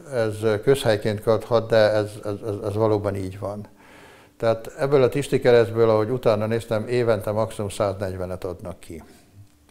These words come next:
Március tizenötödikén, meg talán augusztus huszadikán. Az ország népesség számára viszont ez nem túlságosan sok, azt hiszem. Mert ez a Tiszti Kereszt az, amit, ö, jelentős részben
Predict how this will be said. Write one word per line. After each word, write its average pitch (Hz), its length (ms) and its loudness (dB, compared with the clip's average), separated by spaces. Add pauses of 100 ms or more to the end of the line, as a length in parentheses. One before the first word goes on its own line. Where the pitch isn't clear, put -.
Március 117 440 -4
tizenötödikén, 107 760 -4
meg 98 160 -6
talán 98 220 -2
augusztus 95 420 -6
huszadikán. 95 680 -10 (1040)
Az 131 340 2
ország 131 500 4
népesség 120 480 4
számára 107 320 2
viszont 107 320 -2
ez 98 120 0
nem 104 200 0
túlságosan 92 720 -4
sok, - 240 -8
azt 87 180 -6
hiszem. 104 400 -12 (720)
Mert 131 160 -4
ez 151 100 8
a 131 120 6
Tiszti 135 320 0
Kereszt 107 380 4
az, 120 140 6
amit, 107 400 2
ö, 101 400 4 (280)
jelentős 107 600 0
részben 101 720 0